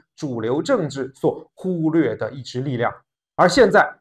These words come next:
随着百年未有之大变局的到来，印度尼西亚也正在啊，冉冉的成为一颗世界政治的新星。而在类似于佐科这样的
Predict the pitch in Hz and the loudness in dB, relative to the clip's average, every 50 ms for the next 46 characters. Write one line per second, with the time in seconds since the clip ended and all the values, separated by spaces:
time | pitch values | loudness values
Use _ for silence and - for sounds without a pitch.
0 | _ _ _ - - - 196 226 269 269 262 233 - - - 180 160 147 143 143 | _ _ _ -10 2 4 6 6 8 6 6 4 2 0 2 4 4 4 2 0
1 | 143 147 156 165 180 185 180 180 156 135 117 117 110 110 - - 135 135 _ - | -2 -2 -2 -2 -2 -2 -2 -2 -2 -4 -6 -10 -12 -12 -12 -14 -14 -6 _ 0
2 | 240 233 143 127 117 - 160 151 127 123 127 123 120 127 127 123 269 277 262 180 | 0 2 0 0 -2 -2 -2 -4 -4 -4 -8 -8 -6 -6 -2 4 6 8 8 8
3 | 156 147 151 175 190 - - _ _ - 262 302 294 240 196 208 175 165 165 170 | 8 8 8 6 6 2 -2 _ _ 0 2 2 2 2 2 0 0 0 -2 -4
4 | 165 - 294 311 269 180 - - - 175 185 208 196 143 - - - - - 392 | -2 0 2 4 4 4 2 -2 -6 -4 0 2 2 2 0 -2 0 2 4 4
5 | 359 262 175 135 127 - - 277 240 165 127 123 147 147 - - _ _ _ - | 4 2 -2 -6 -6 0 4 6 6 6 4 2 2 0 -2 -4 _ _ _ -4
6 | 143 127 120 147 151 131 117 110 113 110 - - - 143 143 208 247 202 151 - | -4 -4 -2 -2 -4 -4 -4 -6 -10 -14 -12 -10 -8 -6 -4 0 0 0 0 0
7 | - 156 131 120 131 - - 127 120 - _ _ - - - 139 127 - - 113 | -4 -8 -12 -14 -14 -12 -12 -12 -12 -12 _ _ -12 -10 -10 -10 -10 -10 -12 -14
8 | - - - 285 240 180 131 113 - 139 127 131 107 95 _ - - 151 156 160 | -12 -6 -4 -2 -2 -2 -4 -8 -8 -10 -10 -10 -12 -16 _ -12 -8 -8 -6 -6
9 | 165 196 220 208 220 - _ _ _ _ _ _ _ _ - 147 180 196 190 - | -4 -4 -6 -6 -6 -12 _ _ _ _ _ _ _ _ -2 0 0 0 2 4
10 | 247 233 175 - - - 214 226 202 165 131 - 190 165 160 180 160 165 - 180 | 4 4 4 2 0 2 4 4 4 4 0 -4 -4 -6 -6 -6 -8 -6 -4 -2
11 | 151 123 123 117 - - 269 277 262 269 - - 226 190 175 147 131 123 120 - | 0 0 -2 -2 -2 0 2 2 2 2 0 0 2 2 2 2 0 -4 -8 -10